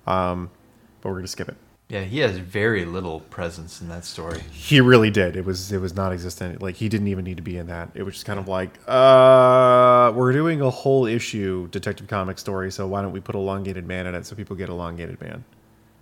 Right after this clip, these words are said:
Speaker 2: Book-length story.
Speaker 1: Yeah. Um, Detective Comics number three thirty-two,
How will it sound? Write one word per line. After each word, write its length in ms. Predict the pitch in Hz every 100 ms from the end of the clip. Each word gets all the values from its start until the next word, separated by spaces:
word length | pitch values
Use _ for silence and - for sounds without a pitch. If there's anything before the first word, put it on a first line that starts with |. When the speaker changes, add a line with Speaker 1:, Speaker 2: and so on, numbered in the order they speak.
| _ _ _ _ _ _ _ _ _ _ - _ _ _
Speaker 2:
Book-length 760 | 104 101 101 - 101 98 - -
story. 540 | - 87 85 87 90 - _ _ _ _ _
Speaker 1:
Yeah. 340 | 123 101 95 92 _ _ -
Um, 500 | 101 98 101 98 98 - _ _ _ _ _
Detective 340 | 113 139 131 117
Comics 420 | 131 113 110 -
number 180 | 110 107
three 160 | 123
thirty-two, 680 | 113 110 92 - 131 135 131